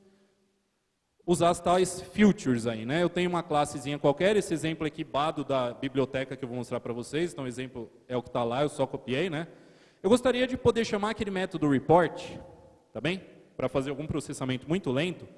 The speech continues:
só que eu não quero ficar esperando. Eu quero falar, ó, no futuro, quando terminar, ou quando eu tiver afim,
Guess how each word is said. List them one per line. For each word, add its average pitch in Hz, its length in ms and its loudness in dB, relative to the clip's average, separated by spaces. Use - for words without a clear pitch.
só 247 140 0
que 254 60 0
eu - 20 2
não 254 80 -2
quero 254 180 0
ficar 254 140 0
esperando. 254 580 2
Eu - 840 -20
quero 214 100 -8
falar, 254 140 6
ó, 214 60 4
no 262 140 2
futuro, 269 480 2
quando 185 220 -4
terminar, 208 1200 -4
ou 220 180 12
quando 196 400 6
eu 262 160 6
tiver 170 320 0
afim, 185 480 -2